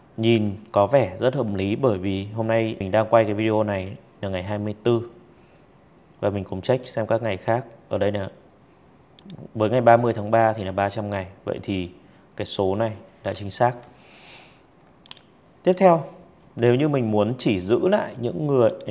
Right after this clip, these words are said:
những khách hàng mà có số ngày từ ngày đặt hàng cuối cùng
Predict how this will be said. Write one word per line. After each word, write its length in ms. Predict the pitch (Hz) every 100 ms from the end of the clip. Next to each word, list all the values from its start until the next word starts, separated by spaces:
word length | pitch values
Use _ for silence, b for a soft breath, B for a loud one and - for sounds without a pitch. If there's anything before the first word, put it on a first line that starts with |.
| 113 -
những 380 | 127 139 185 214 -
khách 180 | - 180
hàng 380 | 143 113 101 90 - - _ _
mà 140 | 113 110
có 220 | - 101
số 200 | - 110
ngày 340 | 123 127 107 92
từ 140 | 107
ngày 160 | 101 101
đặt 140 | 95
hàng 140 | 104 92 -
cuối 100 | 101
cùng 260 | - 123 90